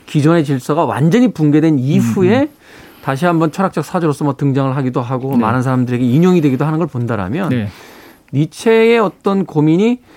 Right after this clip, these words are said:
Speaker 1: 어, 적합한 시기 때마다 그 예책을 다시금 불러내게 했다. 뭐 이렇게 이해할 수도 있겠네요.
Speaker 2: 그쵸. 그리고 조로아스터교에서 아까 제가 또 말씀드린 게 선에서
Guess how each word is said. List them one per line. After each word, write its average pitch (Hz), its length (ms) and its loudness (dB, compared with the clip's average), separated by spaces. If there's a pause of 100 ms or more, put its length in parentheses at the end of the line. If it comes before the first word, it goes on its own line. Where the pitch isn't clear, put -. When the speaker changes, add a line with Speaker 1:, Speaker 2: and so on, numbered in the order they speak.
(380)
Speaker 1:
어, 107 280 -4
적합한 208 480 -2
시기 254 320 -2
때마다 202 360 0
그 - 140 -4
예책을 170 280 -2
다시금 185 460 -2
불러내게 151 360 2
했다. 104 220 -6
뭐 127 120 -2
이렇게 - 240 -2
이해할 151 300 2
수도 - 180 -8
있겠네요. 147 560 -4
Speaker 2:
그쵸. 120 420 -6 (100)
그리고 196 680 -2 (280)
조로아스터교에서 196 960 0
아까 143 180 -2
제가 135 360 -2
또 160 80 -2
말씀드린 120 500 0
게 151 200 0
선에서 233 840 0